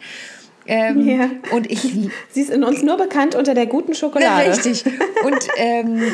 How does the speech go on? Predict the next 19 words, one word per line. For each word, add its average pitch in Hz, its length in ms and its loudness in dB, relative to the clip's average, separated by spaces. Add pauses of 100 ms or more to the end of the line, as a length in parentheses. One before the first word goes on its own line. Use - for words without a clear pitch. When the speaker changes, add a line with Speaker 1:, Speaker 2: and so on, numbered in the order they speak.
Speaker 1:
und 220 120 -2
da 214 80 2
tut 311 200 -4
man 240 120 0
ja 220 160 0
auch 202 80 -2
noch 196 100 -2
was 180 180 -6
Gutes 302 360 -2
mit, 302 160 -4
deswegen 220 340 -4
heißt 202 220 -6
die 196 60 -14
gute 202 220 -6
Schokolade. 190 720 -2 (880)
Und 262 160 0 (140)
ich 349 240 0
persönlich, 226 640 0
ich 202 320 -2